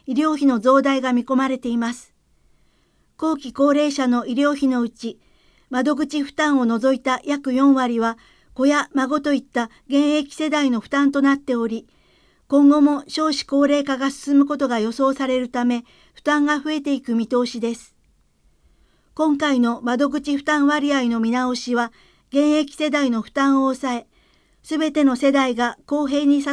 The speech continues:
え合う社会保障制度を構築するためのものです。令和四年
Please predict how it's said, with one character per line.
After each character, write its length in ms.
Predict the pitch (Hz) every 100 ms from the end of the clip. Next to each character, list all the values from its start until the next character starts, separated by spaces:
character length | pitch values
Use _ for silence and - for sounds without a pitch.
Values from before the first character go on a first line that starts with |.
| 277
え 180 | 294 285
合 140 | 294
う 100 | 233 -
社 160 | 247
会 240 | 240 285 277
保 120 | 277
障 300 | 277 285 285
制 160 | 294 294
度 180 | 254
を 60 | 233
構 240 | 226 269
築 240 | 277 - -
す 100 | 285
る 120 | 269
た 100 | 277
め 140 | 269
の 100 | 262
も 140 | 226 226
の 100 | 233
で 160 | 220
す。 300 | 240 - - _ _ _ _ _ _ _ _ _ - _ _ _ _ _ _ _ _ _ _ -
令 220 | 302 311
和 140 | 277
四 180 | 226 240
年 320 | 247 240 240